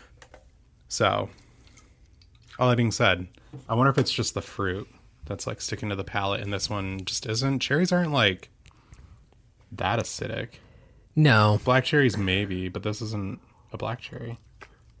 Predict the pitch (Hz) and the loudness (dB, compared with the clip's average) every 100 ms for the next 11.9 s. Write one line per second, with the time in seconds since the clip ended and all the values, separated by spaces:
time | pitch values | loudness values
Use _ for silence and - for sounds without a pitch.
0 | - - - - _ _ 135 139 135 123 | -20 -20 -20 -20 _ _ 4 6 8 6
1 | - 139 120 120 131 117 123 110 113 - | 6 4 4 4 4 4 4 4 2 2
2 | 113 101 104 95 95 - - - - 113 | 2 4 4 4 2 -6 -16 -20 -4 0
3 | 101 98 143 120 127 117 113 160 - - | 2 4 4 6 6 6 6 4 2 -4
4 | 123 156 240 - _ - 123 123 117 113 | 4 6 4 0 _ 2 6 6 6 4
5 | 107 107 123 127 123 117 117 113 - 117 | 4 6 8 8 8 6 6 4 4 6
6 | 123 120 110 113 117 117 113 113 104 110 | 6 4 4 6 6 6 6 6 4 2
7 | - 104 98 104 113 104 95 - 73 87 | 0 -2 -2 0 0 0 -4 -4 -6 -6
8 | 92 - - - - - _ _ - - | -12 -18 -20 -20 -20 -20 _ _ -20 0
9 | 107 101 107 113 113 110 107 104 107 104 | 4 6 6 6 6 6 6 4 2 4
10 | 107 107 107 98 95 - - 107 98 95 | 4 4 4 2 -2 -12 -14 -8 -4 -4
11 | 95 98 95 95 98 92 92 90 | -2 -2 0 -2 -4 -2 -2 -2